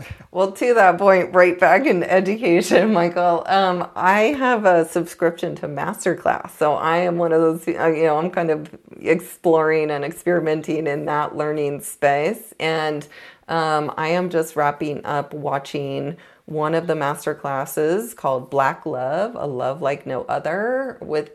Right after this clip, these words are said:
just an amazing set of professors. It's not just a single person. It's this incredible set of people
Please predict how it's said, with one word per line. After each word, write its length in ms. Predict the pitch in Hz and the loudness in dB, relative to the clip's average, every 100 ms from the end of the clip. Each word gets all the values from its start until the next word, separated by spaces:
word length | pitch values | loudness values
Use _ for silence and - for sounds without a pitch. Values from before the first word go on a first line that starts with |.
| - | -12
just 280 | 170 160 - 160 | -8 -8 -10 -10
an 80 | |
amazing 720 | 143 143 151 170 175 160 151 | -10 -8 -2 -2 -2 -4 -6
set 400 | 143 - 127 139 | -8 -2 0 2
of 200 | 202 214 | -2 -6
professors. 580 | - 208 202 202 202 214 | -6 -4 -4 -4 -4 -4
It's 180 | 185 170 | -6 -6
not 180 | 139 135 | -8 -6
just 200 | 156 - | -8 -10
a 60 | |
single 320 | 135 151 135 131 | -8 -8 -4 -6
person. 760 | - 170 175 180 175 170 151 | -4 -4 -2 -4 -6 -6 -10
It's 140 | - | -14
this 160 | - - | -16 -14
incredible 720 | 117 - - 160 156 147 139 | -14 -14 -6 -4 -2 -4 -6
set 420 | - - 147 143 | -4 0 0 0
of 240 | 139 139 - | -6 -8 -12
people 640 | - 143 151 147 143 143 | -12 -6 -2 0 0 -2